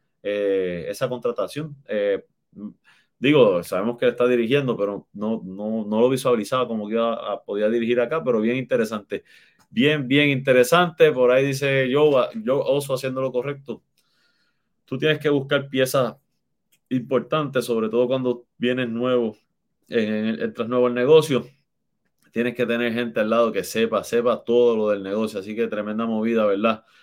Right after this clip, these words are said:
de Osuna. Y llegamos a la información, ¿verdad? Por ahí dice, "A la deriva, la nave arecibeña", ¿verdad? Esto lo hablamos ayer. Los Capitanes la deudan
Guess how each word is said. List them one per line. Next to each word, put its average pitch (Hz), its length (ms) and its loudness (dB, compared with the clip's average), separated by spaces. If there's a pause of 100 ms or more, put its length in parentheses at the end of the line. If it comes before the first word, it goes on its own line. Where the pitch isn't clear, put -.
(280)
de 123 320 6
Osuna. 113 640 -2 (260)
Y 226 320 2
llegamos 135 440 2
a 156 40 6
la 151 60 0
información, 139 540 -2
¿verdad? 127 840 4 (400)
Por 110 160 2
ahí 135 140 4
dice, 143 480 2
"A 135 80 4
la 127 120 4
deriva, 143 800 0
la 107 300 -2
nave 131 460 -2
arecibeña", 127 800 -2
¿verdad? 113 300 -2
Esto 127 180 -4
lo 123 60 2
hablamos 120 380 -2
ayer. 120 200 -4
Los 139 160 -4
Capitanes 113 500 -8
la 104 180 -6
deudan 117 400 0